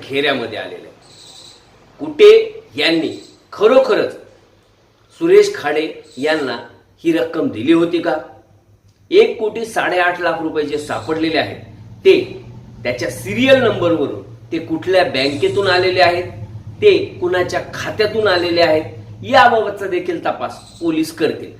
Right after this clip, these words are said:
आता एवढा बारकाईनं तपास होईल का नाही, एसीबी कडून ते होईल का नाही, याबद्दलही शंका आहे. पण एसीबीच्या शिंदे अँड कंपनी या अधिकाऱ्यांनी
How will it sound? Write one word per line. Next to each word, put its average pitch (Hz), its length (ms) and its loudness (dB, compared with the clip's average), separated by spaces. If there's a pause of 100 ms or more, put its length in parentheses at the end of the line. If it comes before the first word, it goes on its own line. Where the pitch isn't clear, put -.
(100)
आता 156 180 -6
एवढा 151 280 4
बारकाईनं 156 480 0
तपास 151 340 -2
होईल 147 260 -6
का 151 120 -2
नाही, 147 360 -2
एसीबी 139 320 -6
कडून 143 260 -4
ते 135 120 -6
होईल 131 360 -4
का 147 80 -4
नाही, 139 180 -4 (280)
याबद्दलही 180 760 2
शंका 127 360 -8
आहे. 104 180 -10 (220)
पण 208 140 6 (640)
एसीबीच्या 165 840 -4 (1600)
शिंदे 165 400 -2
अँड 160 380 0
कंपनी 143 640 -4
या 135 200 -2
अधिकाऱ्यांनी 131 800 -2